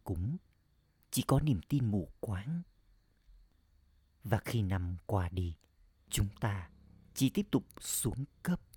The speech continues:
Kể từ khi thờ cúng bắt đầu. Ban đầu,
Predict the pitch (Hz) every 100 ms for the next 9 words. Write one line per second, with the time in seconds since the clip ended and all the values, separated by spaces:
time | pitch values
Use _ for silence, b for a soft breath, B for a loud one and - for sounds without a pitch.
0 | - - - - _ _ _ _ _ 127
1 | 90 107 78 - 101 90 87 - _ _
2 | _ - 147 95 107 90 104 151 - _
3 | _ - 139 - 113 92 71 - - _
4 | _ _ _ _ _ _ _ _ _ -
5 | 156 101 90 73